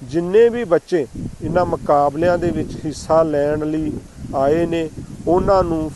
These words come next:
ਫਸਟ, ਸੈਕਿੰਡ ਅਤੇ ਥਰਡ ਇਨਾਮ ਦੇ ਕੇ ਜਿਹੜਾ ਵਾ, ਉਹ ਯਾਦਗਾਰੀ ਚਿੰਨ੍ਹ ਦੇ ਕੇ ਸਨਮਾਨਿਤ ਕੀਤਾ ਜਾਣਾ ਵਾ। ਆਓ ਆਪਾਂ ਚੱਲਦੇ ਹਾਂ ਇਟਲੀ ਦੀ ਰਾਜਧਾਨੀ ਰੋਮ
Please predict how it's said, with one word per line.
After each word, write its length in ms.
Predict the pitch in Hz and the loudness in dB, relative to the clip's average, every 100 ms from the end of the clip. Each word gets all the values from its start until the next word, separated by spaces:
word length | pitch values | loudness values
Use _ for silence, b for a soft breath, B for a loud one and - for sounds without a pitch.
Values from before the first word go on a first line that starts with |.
| - | 0
ਫਸਟ, 1000 | 156 165 180 175 - - - - 190 175 - | 4 4 4 -2 -10 -10 -8 -6 -4 -4 -4
ਸੈਕਿੰਡ 480 | - 139 143 170 160 | 0 2 2 2 2
ਅਤੇ 240 | 156 175 165 | 4 2 0
ਥਰਡ 460 | - 151 165 190 | -2 2 2 2
ਇਨਾਮ 800 | 151 143 - 151 147 143 156 170 | 0 -2 -2 0 2 4 4 2
ਦੇ 260 | 156 156 151 | 0 0 0
ਕੇ 120 | 170 156 | -2 -2
ਜਿਹੜਾ 320 | 156 156 160 | 0 4 4
ਵਾ, 220 | 156 151 139 - - - - - | 2 0 -2 -6 -10 -12 -16 2
ਉਹ 120 | 202 196 | 4 4
ਯਾਦਗਾਰੀ 720 | 147 156 151 165 180 202 208 | 6 6 6 2 2 2 2
ਚਿੰਨ੍ਹ 360 | - 156 180 185 | 0 0 2 2
ਦੇ 200 | 170 170 | 0 0
ਕੇ 160 | 160 175 | 0 -2
ਸਨਮਾਨਿਤ 640 | - 156 147 139 143 160 - | 0 -2 0 2 2 0 -4
ਕੀਤਾ 260 | 156 175 160 | -2 2 4
ਜਾਣਾ 300 | 160 151 160 | 4 2 2
ਵਾ। 160 | 160 151 - - - - | 0 -2 -8 -14 -14 0
ਆਓ 140 | 175 226 | 4 4
ਆਪਾਂ 200 | 214 226 | 2 -2
ਚੱਲਦੇ 460 | - 165 160 175 | 4 4 4 2
ਹਾਂ 220 | 196 185 165 - _ _ | 2 2 0 -8 _ _
ਇਟਲੀ 360 | 185 190 220 233 | 2 2 -2 -2
ਦੀ 200 | 226 226 | -2 0
ਰਾਜਧਾਨੀ 840 | 160 143 147 165 - 180 160 170 | 2 4 4 2 2 2 4 0
ਰੋਮ 540 | 147 139 135 160 185 | 2 2 2 2 0